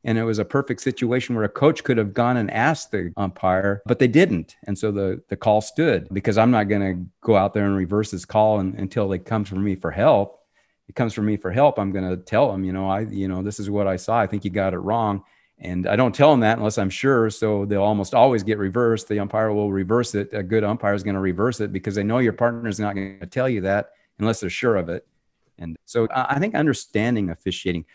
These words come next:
I would advise teams to actually, like in, in soccer, I would ad-, have them bring in an, a good official just to give a talk to him sometime. Just get the team around for fifteen or twenty minutes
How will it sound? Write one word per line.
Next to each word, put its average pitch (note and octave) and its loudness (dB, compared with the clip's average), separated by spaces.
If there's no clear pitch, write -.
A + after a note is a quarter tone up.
I C3+ -2
would E3+ 0
advise G2+ 0
teams A#2 0
to F2 -2
actually, G2+ -2
like G#2 -4
in, G#2+ 0
in G#2 -2
soccer, B2 2
I B2 2
would D#3+ 2
ad-, - -6
have A2+ -4
them G#2+ 0
bring A2 2
in A2 2
an, G2+ 0
a F#2 -4
good G2+ 0
official G2+ -4
just G2 -6
to G#2 -4
give F#2+ -2
a E2+ -4
talk F#2 -4
to F#2+ -6
him E2 -6
sometime. D#2 -6
Just G#2+ -10
get - -2
the G2 -2
team A#2 -2
around G#2 2
for G#2 -6
fifteen A2+ -4
or G2+ -2
twenty A2 -4
minutes A2 -2